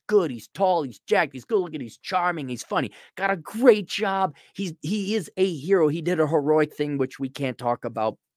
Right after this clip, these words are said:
because it, the things. But I'm like, "It doesn't get better." It doesn't. Here he is, a modern day civilian Tom Brady.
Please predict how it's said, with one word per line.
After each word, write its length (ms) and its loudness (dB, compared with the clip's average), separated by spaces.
because 480 -10
it, 100 -20
the 100 -10
things. 420 -6
But 220 -4
I'm 140 -6
like, 260 0
"It 320 6
doesn't 500 6
get 380 4
better." 540 2
It 180 4
doesn't. 500 6
Here 300 2
he 220 6
is, 360 0
a 100 -2
modern 460 2
day 320 6
civilian 720 4
Tom 400 4
Brady. 640 2